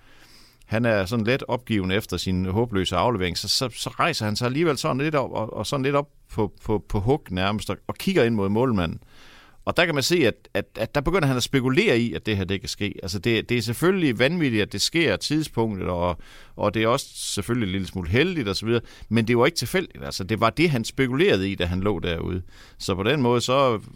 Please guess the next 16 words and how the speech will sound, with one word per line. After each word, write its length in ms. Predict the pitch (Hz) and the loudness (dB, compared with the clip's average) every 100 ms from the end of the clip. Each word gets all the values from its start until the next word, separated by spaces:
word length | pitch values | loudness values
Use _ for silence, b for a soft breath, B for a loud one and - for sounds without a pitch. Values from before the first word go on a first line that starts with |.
| - - 80 | -18 -18 -16
jamen, 180 | 78 82 | -16 -12
altså, 180 | 80 80 | -10 -6
det 120 | 90 | -4
var, 120 | 90 | -2
det 160 | 85 98 | -2 0
var 140 | 92 | 0
fuldstændig 880 | 85 - - 156 147 - - 101 82 | -2 -10 -2 0 0 -6 -4 -4 -2
vanvittigt. 340 | 85 95 92 - | -4 -4 -6 -4
Altså, 120 | - | 0
det 80 | 127 | 4
var 140 | 139 | 4
virkelig, 360 | 120 151 - 95 | 4 -2 -2 -4
virkelig 280 | 113 98 | -4 -6
syret. 300 | 90 113 117 | -6 -2 -2
Jeg 80 | 92 | -2
har 100 | 104 | -6